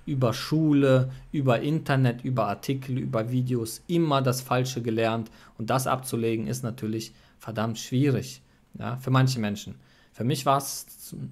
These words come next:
zum Glück nicht schwierig. Es gibt halt so Menschen, ich weiß nicht, wie man sowas nennt, aber sowas gibt es halt. Ich habe von einem auf den anderen Tag mein komplettes Wissen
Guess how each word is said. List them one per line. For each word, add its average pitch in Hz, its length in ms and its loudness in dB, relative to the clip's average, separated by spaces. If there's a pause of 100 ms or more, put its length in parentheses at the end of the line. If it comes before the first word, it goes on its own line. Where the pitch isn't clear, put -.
(160)
zum 127 160 2
Glück 120 200 0
nicht 180 200 0
schwierig. 165 380 2
Es - 120 -2
gibt 170 240 0
halt 147 160 2
so 147 140 0
Menschen, 139 680 0
ich - 160 -14
weiß 139 300 -2
nicht, - 440 -4 (600)
wie 127 100 0
man 131 180 6
sowas 127 300 2
nennt, 131 280 0
aber 113 200 0
sowas 117 300 -4
gibt 135 180 -4
es 123 160 -6
halt. 117 400 -2
Ich - 420 0 (300)
habe 117 240 2
von 113 220 -2
einem 143 240 0
auf 143 140 0
den 123 120 0
anderen 127 380 2
Tag 131 420 -2 (320)
mein 104 140 -4
komplettes 131 720 -2
Wissen 139 540 -2